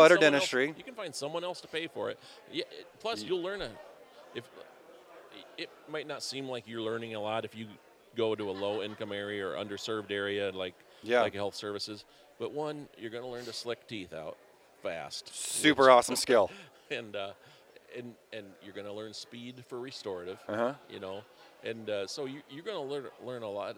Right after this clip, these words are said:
Speaker 2: It's, it's just, it's almost military-ish in where you keep doing these drills
Speaker 1: Yeah.
Speaker 2: so that when they throw you in the battle, you're ready to
Speaker 1: You
Speaker 2: go.
Speaker 1: get your reps in.
Speaker 2: Yep.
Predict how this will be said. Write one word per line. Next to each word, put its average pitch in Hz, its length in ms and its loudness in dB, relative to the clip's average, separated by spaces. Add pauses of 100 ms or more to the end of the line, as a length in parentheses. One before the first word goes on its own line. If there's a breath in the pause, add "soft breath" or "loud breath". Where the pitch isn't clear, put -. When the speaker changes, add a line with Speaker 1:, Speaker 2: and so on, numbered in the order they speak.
Speaker 2:
It's, - 200 -14
it's 92 180 -18
just, - 240 -12 (340 soft breath)
it's 107 120 -10
almost 113 420 -4
military-ish 107 800 -6
in 98 80 -12
where 98 140 -8
you 95 140 -12 (100)
keep - 240 -14
doing 110 240 -4
these 92 180 -14
drills 101 600 -6 (100)
Speaker 1:
Yeah. 110 360 2
Speaker 2:
so 95 180 -6
that 92 160 -6
when 98 200 -10
they 98 140 -8
throw 110 240 -8
you 101 220 -6
in 101 100 -8
the 92 60 -10
battle, 98 440 -6
you're 95 140 -10
ready 101 280 -4
to 85 80 -14
Speaker 1:
You - 40 -18
Speaker 2:
go. 117 160 2
Speaker 1:
get 123 160 2
your 139 80 6
reps 151 300 10
in. 104 260 2
Speaker 2:
Yep. 120 220 -6